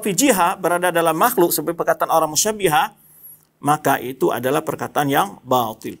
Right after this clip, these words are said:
Nah, ini sebetulnya perincian-perincian yang dijelaskan para ulama, tetapi orang ahlul kalam menggunakan kalimat tadi, situ, jiha itu sebenarnya kita katakan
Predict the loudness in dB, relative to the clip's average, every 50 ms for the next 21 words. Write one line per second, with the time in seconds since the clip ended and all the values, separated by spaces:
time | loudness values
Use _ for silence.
0 | _ _ -8 -4 0 2 2 2 4 4 6 6 6 6 4 2 2 0 -2 -2
1 | -4 -6 -6 -8 -4 _ 0 2 2 0 -2 -4 -2 -2 -2 -2 -2 -6 -6 -6
2 | -6 -8 -8 -6 -4 -4 -4 -6 -8 _ _ _ _ _ _ _ _ _ 0 0
3 | 2 2 0 0 0 -2 0 -2 -4 -4 -4 -4 -6 -4 -2 -2 -2 -2 -2 -4
4 | -4 -4 -4 -2 -2 -2 -2 -2 -4 -4 -2 -2 -4 -2 -2 0 2 2 2 2
5 | 2 2 2 2 4 2 0 0 -4 -4 -2 -2 -2 -2 -4 -6 -12 _ _ _
6 | _ _ _ _ _ _ _ _ -2 0 2 2 2 0 -2 -2 0 0 0 0
7 | 0 0 0 2 2 0 0 -2 -4 -2 -2 -2 -2 -2 -4 -4 -2 -2 -4 -4
8 | -6 -16 _ _ _ _ 2 4 4 6 6 4 0 -2 -6 -8 -4 -2 -2 -2
9 | -2 -4 -4 -4 -4 -4 -4 -6 -6 -6 -6 -6 -6 -8 -6 -2 -2 -4 -4 -6